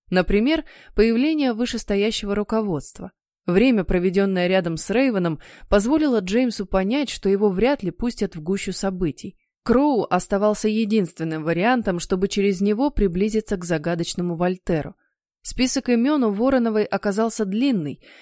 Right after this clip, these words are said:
и по ним велась серьезная работа. Сейчас, когда все внимание и силы бросили на поиски, Джеймс изучал ее дело. Данные, которые сохранились в Ордене,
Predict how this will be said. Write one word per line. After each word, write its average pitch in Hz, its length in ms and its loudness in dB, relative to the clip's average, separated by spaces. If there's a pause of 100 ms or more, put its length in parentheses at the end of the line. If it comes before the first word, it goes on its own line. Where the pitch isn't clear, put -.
и 170 100 2
по 185 100 2
ним 254 280 2
велась 220 340 2
серьезная 190 560 -2
работа. 185 540 -4 (420)
Сейчас, 240 440 0
когда 180 280 0
все 202 180 0
внимание 190 540 0
и - 20 -4
силы 175 340 -2
бросили 165 440 0
на 160 160 -2
поиски, 233 600 -2 (320)
Джеймс 269 440 0
изучал 220 500 0
ее 196 400 0
дело. 180 420 -4 (460)
Данные, 196 500 4
которые 180 360 0
сохранились 185 680 -2
в 170 100 -2
Ордене, 202 460 0